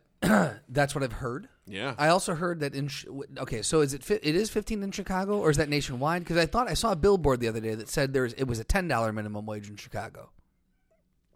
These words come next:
Speaker 2: I don't know what it is in Chicago. I know that other states are passing it. And I was reading
Speaker 1: Are
Speaker 2: some
Speaker 1: passing the fifteen.
Speaker 2: Yeah, they're passing
Speaker 1: All right.
Speaker 2: the fifteen. I don't know what it is in Chicago, and I was reading a rather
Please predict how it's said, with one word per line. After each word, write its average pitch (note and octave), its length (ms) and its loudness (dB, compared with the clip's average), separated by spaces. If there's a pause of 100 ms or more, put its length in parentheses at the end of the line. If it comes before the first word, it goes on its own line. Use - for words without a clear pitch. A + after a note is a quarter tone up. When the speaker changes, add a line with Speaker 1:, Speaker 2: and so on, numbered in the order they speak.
(640)
Speaker 2:
I E3+ 120 -2
don't G#3+ 120 0
know G3+ 120 0
what F3 120 0
it D3+ 80 -6
is C3+ 120 -6
in B2+ 60 -6
Chicago. G2+ 1200 -10
I A2+ 160 -8
know B2+ 180 -6
that A#2 180 -8
other A2 220 -6
states - 880 -8
are F2+ 100 -12
passing D#2+ 500 -14
it. - 260 -20 (380)
And F#2+ 80 -16
I G2 60 -14
was G2+ 180 -14
reading A2 300 -10
Speaker 1:
Are C3+ 80 6
Speaker 2:
some C3+ 80 2
Speaker 1:
passing B2+ 220 0
the A#2 60 -4
fifteen. B2 500 -4
Speaker 2:
Yeah, G2+ 180 0
they're G#2+ 100 -6
passing A#2+ 220 -2
Speaker 1:
All A2 60 2
right. G#2 80 -2
Speaker 2:
the F#2+ 80 -12
fifteen. F#2+ 420 -12
I G2 60 -10
don't B2 80 -8
know A#2 120 -6
what G#2+ 140 -4
it G2+ 60 -6
is F#2 80 -14
in F2+ 60 -18
Chicago, D2 640 -18 (240)
and F2+ 180 -14
I F2+ 40 -12
was F#2 200 -14
reading G2 340 -12
a F2+ 180 -12
rather C#3+ 1900 -4